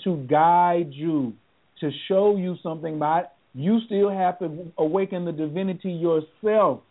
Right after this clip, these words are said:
And she shut down. It wasn't that she didn't have the answers. She was like, "What are you gonna do? You ain't working your own muscle." And that's the, and that's the reason why so many of us are in that particular state right now, is because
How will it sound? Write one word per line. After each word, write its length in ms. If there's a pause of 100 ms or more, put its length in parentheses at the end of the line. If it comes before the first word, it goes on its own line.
(100)
And 240
she 160 (140)
shut 320
down. 720 (240)
It 60
wasn't 320
that 180
she 60
didn't 180
have 180
the 80
answers. 540 (560)
She 80
was 180
like, 180
"What 160
are 60
you 160
gonna 260
do? 280 (500)
You 180
ain't 220
working 340
your 160
own 360
muscle." 480
And 160
that's 180
the, 200 (100)
and 160
that's 180
the 80
reason 480
why 400 (520)
so 120
many 240
of 160
us 240 (120)
are 180
in 160
that 160
particular 520
state 240
right 240
now, 340
is 100
because 400